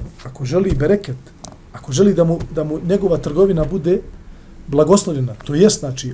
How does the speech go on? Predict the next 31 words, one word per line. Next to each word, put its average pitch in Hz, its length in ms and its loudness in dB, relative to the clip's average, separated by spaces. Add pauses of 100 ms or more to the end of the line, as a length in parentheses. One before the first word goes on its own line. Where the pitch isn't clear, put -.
osnova 208 520 6
je 214 200 6
da 139 100 -4
treba 190 420 6
da 151 100 0
kaže 170 640 8 (600)
mušteri 175 520 2 (1080)
mahanu 165 340 2
ako 131 160 -6
postoji 135 400 -8
mahana. - 300 -14 (280)
Ne 165 60 -8
smije 170 220 -2
sakriti. - 300 -10 (1500)
Normalno, 160 500 0
evo, 139 120 -2
ja 170 260 6
ti 139 120 -6
prvi 180 240 -4
savjetujem, 143 560 -4 (160)
kupuješ 190 440 -4
auto, 180 360 -4 (640)
idi 185 260 -6
kod 147 160 -6
mehančara 156 580 0
i - 200 -16
provjeri 127 260 -10
ga. - 140 -20 (840)
Ali 131 180 -6
nisi 202 220 -4
dužan, 160 360 -10